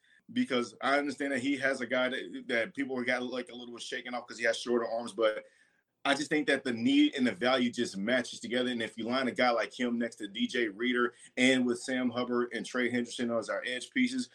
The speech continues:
we already have the depth rotations there with Joseph Ossai there. So I really like that as a draft value pick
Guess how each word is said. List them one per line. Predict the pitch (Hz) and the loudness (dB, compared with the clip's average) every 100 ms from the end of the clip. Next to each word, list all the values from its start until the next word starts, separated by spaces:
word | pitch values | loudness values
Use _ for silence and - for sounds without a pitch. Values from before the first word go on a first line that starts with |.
| - | 0
we | 254 240 | 6 6
already | 131 139 156 151 139 | 6 6 6 4 2
have | 120 139 | 4 4
the | 117 | 2
depth | 95 123 - | 0 0 0
rotations | 123 120 127 120 110 98 | -2 -2 -2 -4 -4 -4
there | 135 123 | 0 0
with | 110 110 104 - - | 0 -4 -6 -18 -8
Joseph | 101 127 123 - | 0 0 0 -6
Ossai | 101 - 120 127 123 | -8 0 2 4 4
there. | 120 123 120 117 _ - - | 4 4 4 0 _ -20 -14
So | - 139 123 117 _ _ _ - | 0 4 6 4 _ _ _ -4
I | 139 139 117 | 2 2 2
really | 139 160 151 | 4 6 6
like | 117 131 123 - | 4 2 2 0
that | 120 131 _ | 0 0 _
as | 135 107 | -4 -4
a | 98 90 | -6 -8
draft | 87 107 127 127 - 92 | -12 -4 -2 -2 -6 -12
value | 82 123 123 120 117 - | 0 2 2 0 -4 -8
pick | - 117 127 | -2 -2 -2